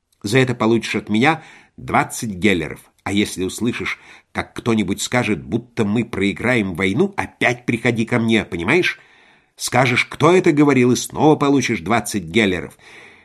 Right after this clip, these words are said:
Но если я узнаю, что ты что-нибудь скрыл, плохо тебе придётся.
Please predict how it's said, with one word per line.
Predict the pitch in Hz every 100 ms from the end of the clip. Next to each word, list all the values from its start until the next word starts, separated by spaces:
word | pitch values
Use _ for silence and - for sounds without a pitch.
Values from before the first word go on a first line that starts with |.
| _
Но | 69 85 135
если | 131 127 120 107
я | 104 101
узнаю, | 92 78 87 120 110 92
что | - -
ты | 85 - 117
что-нибудь | - - 110 92 69 76
скрыл, | - - 87 113 175 131
плохо | - 127 160 127
тебе | 110 98
придётся. | - 85 78 - -